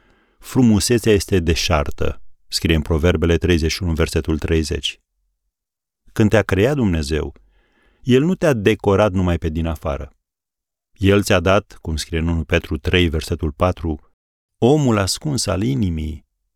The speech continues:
în curăția nepieritoare a unui duh blând și liniștit, care este de mare preț înaintea lui Dumnezeu. Am încheiat citatul.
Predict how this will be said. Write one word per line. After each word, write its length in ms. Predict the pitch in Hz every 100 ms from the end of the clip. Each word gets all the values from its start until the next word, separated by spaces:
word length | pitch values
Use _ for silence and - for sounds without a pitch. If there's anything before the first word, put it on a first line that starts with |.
| _
în 180 | 110 104
curăția 640 | - 107 101 - 131 120
nepieritoare 840 | 107 135 - 110 95 90 107 104 87
a 60 |
unui 220 | 85 85
duh 260 | 78 85 110
blând 320 | 85 85 117 101
și 140 | -
liniștit, 640 | 80 85 82 - - 110
care 240 | - 95 101
este 220 | 95 104
de 120 | 90
mare 360 | 90 123 135 90
preț 320 | - 92 -
înaintea 360 | 82 82 80
lui 140 | 82 82
Dumnezeu. 640 | 85 87 90 98 85 - _ _ _ _ _
Am 120 | - 85
încheiat 240 | 78 80
citatul. 560 | - 87 82 82 76